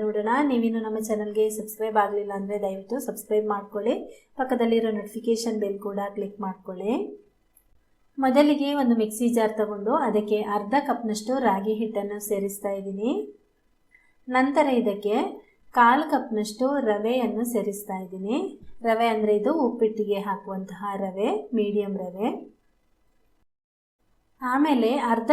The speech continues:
ಕಪ್ನಷ್ಟು ಮೊಸರು ತಗೊಂಡಿದ್ದೀನಿ. ಅದರಲ್ಲಿ ಕಾಲು ಭಾಗದಷ್ಟು ಮೊಸರನ್ನ ಈಗ ರುಬ್ಬೋದಕ್ಕೆ ಹಾಕ್ತಾ ಇದ್ದೀನಿ. ಇನ್ನು ಕಾಲು ಭಾಗದಷ್ಟನ್ನು ಮತ್ತೆ ಹಾಕೋಬಹುದು. ಈಗ ಇದನ್ನ ನುಣ್ಣಗೆ ರುಬ್ಕೊಂಡು ಬರ್ಬೇಕು. ಇದಕ್ಕೆ ನೀರು ಬೇಕಾದ್ರೆ ಒಂದ್ ಸ್ವಲ್ಪ ನೀರನ್ನ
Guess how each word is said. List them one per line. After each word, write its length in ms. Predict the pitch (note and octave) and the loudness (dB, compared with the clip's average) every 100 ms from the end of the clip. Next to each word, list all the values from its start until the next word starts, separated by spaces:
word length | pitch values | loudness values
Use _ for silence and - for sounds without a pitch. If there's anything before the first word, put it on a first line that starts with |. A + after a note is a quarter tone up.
| D#4 | 4
ಕಪ್ನಷ್ಟು 560 | C#4+ C4+ B3 A#3+ C#4+ C#4+ | 4 0 0 0 2 4
ಮೊಸರು 380 | B3 A#3+ B3 A#3+ | 4 0 -2 0
ತಗೊಂಡಿದ್ದೀನಿ. 640 | A3 G#3 G3+ G3+ G#3 B3+ | 2 2 0 0 2 2
ಅದರಲ್ಲಿ 640 | A3+ G#3+ A#3 A#3+ B3 B3+ | 0 2 4 4 2 0
ಕಾಲು 320 | A3+ G#3+ B3 | 2 2 2
ಭಾಗದಷ್ಟು 580 | B3 A#3 A3+ G#3+ G#3+ A3 | 2 2 2 -2 -4 -6
ಮೊಸರನ್ನ 460 | G#3 G3+ G3+ G3+ A#3 D4 | -6 -8 -8 -2 0 2
ಈಗ 160 | G#3 G#3 | 2 2
ರುಬ್ಬೋದಕ್ಕೆ 580 | G#3 F#3+ G#3+ G#3+ G#3 G#3+ | 0 2 2 2 -2 -6
ಹಾಕ್ತಾ 400 | G#3+ F#3+ - G3 | -6 -10 -6 -6
ಇದ್ದೀನಿ. 680 | G3 G3 F#3 G#3+ D#4+ - _ _ _ _ _ _ _ _ _ _ _ _ _ _ _ _ | -6 -12 -4 -2 -2 -6 _ _ _ _ _ _ _ _ _ _ _ _ _ _ _ _
ಇನ್ನು 260 | C#4 C#4+ D#4 | 0 2 2
ಕಾಲು 300 | D4+ B3 B3 | 4 4 4
ಭಾಗದಷ್ಟನ್ನು 840 | A#3 A3 G#3+ G#3+ - G#3 G3+ B3+ | 2 2 0 -2 -4 -4 0 0
ಮತ್ತೆ 300 | E4+ A#3 - | 2 0 0
ಹಾಕೋಬಹುದು. 880 | G#3 G#3 G3 G3 G3 F#3+ G#3 D4 - | -2 -2 -4 -6 -6 -2 0 0 0
ಈಗ 240 | B3+ B3 B3 | 0 2 2
ಇದನ್ನ 320 | A#3+ A3 G#3+ B3 | 2 0 2 0
ನುಣ್ಣಗೆ 640 | C4 A3+ A#3+ C4+ A3 A3+ | 0 0 0 0 0 0
ರುಬ್ಕೊಂಡು 400 | A#3 G#3+ G#3+ G#3 | 0 -4 -8 -8
ಬರ್ಬೇಕು. 720 | G3 G3 G3 F#3+ - C4 - - - - | -6 -6 -8 -8 0 0 -2 -10 -14 -4
ಇದಕ್ಕೆ 320 | C#4 D4+ D4 | -2 0 0
ನೀರು 360 | C4 C#4 D#4+ D4 | 0 0 0 4
ಬೇಕಾದ್ರೆ 640 | A#3 C#4 C#4 C4+ A3+ D#4 | 4 4 4 2 2 0
ಒಂದ್ 120 | F4 B3 | 0 0
ಸ್ವಲ್ಪ 280 | A#3 G#3+ A3 | -2 -2 -2
ನೀರನ್ನ 420 | G#3+ G#3+ G3+ | 0 0 0